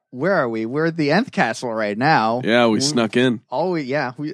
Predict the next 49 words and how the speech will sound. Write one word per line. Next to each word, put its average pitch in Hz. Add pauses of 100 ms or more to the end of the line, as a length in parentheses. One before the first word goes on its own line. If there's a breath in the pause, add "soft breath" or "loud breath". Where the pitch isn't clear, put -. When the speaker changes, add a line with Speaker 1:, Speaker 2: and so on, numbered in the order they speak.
Speaker 1:
I 131
broke 139
in. 156
Speaker 2:
There's 175
no 254
moat 131
<laughs> -
around 127
the 123
Nth -
Castle. -
Speaker 1:
And 143
even 208
if 208
there 190
was, 151
I'm 160
a 180
very 185
strong 160
swimmer. 127 (180)
Speaker 2:
Oh, 147 (300)
Speaker 1:
Yeah. 135
Speaker 2:
okay. - (260)
Speaker 1:
Very 127
strong. -
Speaker 2:
No 123
gators 123
around 95
these 101
parts. 87
Speaker 1:
Mm. 110 (160)
And 139
I 175
grew 190
up 156
in 117
Florida, 110
so 113
I 120
know 131
how 120
to 107
deal 104
with 104
gators. 113
Speaker 2:
Oh, 160
man. 151 (320)
Speaker 1:
Yeah. 139